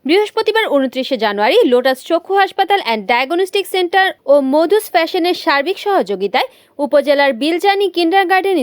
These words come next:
স্কুল মাঠে দিনভর এই উৎসব অনুষ্ঠিত হয়। বাহারি নকশা আর মজাদার সব পিঠা নিয়ে জমে ওঠে পিঠা উৎসব।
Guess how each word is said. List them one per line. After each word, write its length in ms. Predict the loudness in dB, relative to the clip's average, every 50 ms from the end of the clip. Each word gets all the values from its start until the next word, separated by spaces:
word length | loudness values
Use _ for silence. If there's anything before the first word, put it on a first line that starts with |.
| -4 -4
স্কুল 200 | -4 -4 -2 -2 0
মাঠে 280 | -2 -2 -2 -2 -4 -4 -4 _ _ _ _ -8 -4 0
দিনভর 380 | 0 2 2 2 2 2 2 2 2 0
এই 80 | 0 0 -2 -6
উৎসব 240 | -6 -4 -4 -2 0 -2 -2
অনুষ্ঠিত 300 | -4 -4 -8 -6 -6 -4
হয়। 300 | -4 -2 -2 -2 -2 -4 _ _ _ _ _ _ -6
বাহারি 440 | -2 -2 0 0 0 0 0 2 2 2 2
নকশা 360 | 0 0 -2 -4 -4 -2 -2 -2 0 0 -2
আর 80 | -2 -2 -2
মজাদার 400 | -2 -2 0 0 0 0 0 0 0 -2
সব 100 | -2 -2 _ -6
পিঠা 240 | -6 -4 -2 -2 -2
নিয়ে 180 | -2 -2 -2 -2 -2 -2
জমে 260 | -2 -2 0 -2 -2 -2 -4
ওঠে 160 | -4 -4 -4 -2 -4
পিঠা 220 | -4 -2 -2 -2 -2 -2
উৎসব। 280 | -4 -6 -4 -4 -4